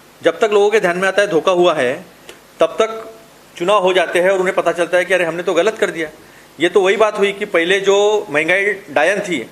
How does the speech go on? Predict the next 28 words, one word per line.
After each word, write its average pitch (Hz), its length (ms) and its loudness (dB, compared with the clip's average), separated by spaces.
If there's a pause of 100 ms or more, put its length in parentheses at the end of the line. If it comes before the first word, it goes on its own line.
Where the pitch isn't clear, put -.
आजकल 135 340 -2
मोदी 165 260 -6
साहब 165 180 -2
की 190 80 -2
डार्लिंग 180 320 0
है। 180 140 -8 (1700)
चार 143 160 0
सौ 214 120 2
दस 196 160 0
का 202 100 0
सिलेंडर 165 420 0
आपने 170 200 -2
बारह 139 220 2
सौ 165 140 -8
तक 165 180 -4
ले 131 140 0
गए 123 180 2
और 151 180 0
हर 160 120 2
चुनाव 160 240 0
में 165 120 -2
सौ 147 180 0
रुपया, 147 220 2
पचास 139 280 0
रुपया 147 220 0
कम 139 180 -2
करते 127 260 -2
हो 131 200 -2